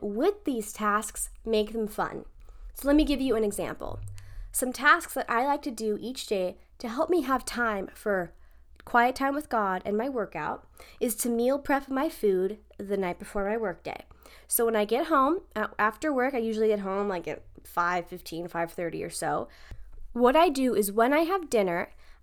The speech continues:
I make essentially two meals. Usually I just make something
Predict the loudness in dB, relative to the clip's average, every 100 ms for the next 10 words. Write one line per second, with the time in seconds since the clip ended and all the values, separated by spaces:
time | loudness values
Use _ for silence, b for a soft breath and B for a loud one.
0 | 0 4 4 4 4 2 2 0 -2 -2
1 | -2 -2 -4 -6 -8 -6 -4 2 6 6
2 | 6 4 2 2 -2 -2 -2 -4 -4 -4